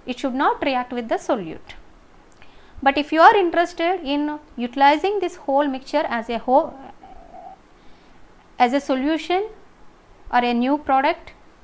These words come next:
then you can select a solvent which can react with the solute. So in this, in this way you can select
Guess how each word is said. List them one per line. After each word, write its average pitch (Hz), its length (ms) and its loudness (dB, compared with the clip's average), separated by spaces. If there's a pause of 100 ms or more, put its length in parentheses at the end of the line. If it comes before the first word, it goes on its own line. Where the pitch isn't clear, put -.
then 269 240 2
you 339 120 0
can 311 180 -2
select 285 460 -4
a 359 120 -2 (120)
solvent 247 600 -2
which 269 200 -8
can 262 180 -2
react 233 480 -2
with 285 160 -6
the 339 60 -4
solute. 285 420 -6 (640)
So - 180 -6
in 285 260 0
this, 359 260 -4 (580)
in 285 100 4
this 359 220 2
way 302 260 0
you 311 80 0
can 302 320 -2 (460)
select 285 580 0